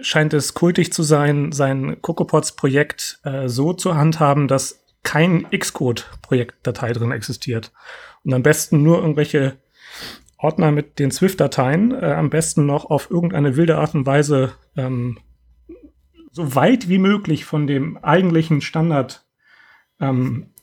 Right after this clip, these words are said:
äh, äh, Ordnung entfernt,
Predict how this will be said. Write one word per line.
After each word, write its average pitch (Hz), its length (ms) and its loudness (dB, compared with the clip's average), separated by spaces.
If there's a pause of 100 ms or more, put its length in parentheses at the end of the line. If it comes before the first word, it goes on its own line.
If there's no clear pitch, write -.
äh, 123 80 -12
äh, 123 460 -8
Ordnung 143 560 2 (240)
entfernt, 135 760 0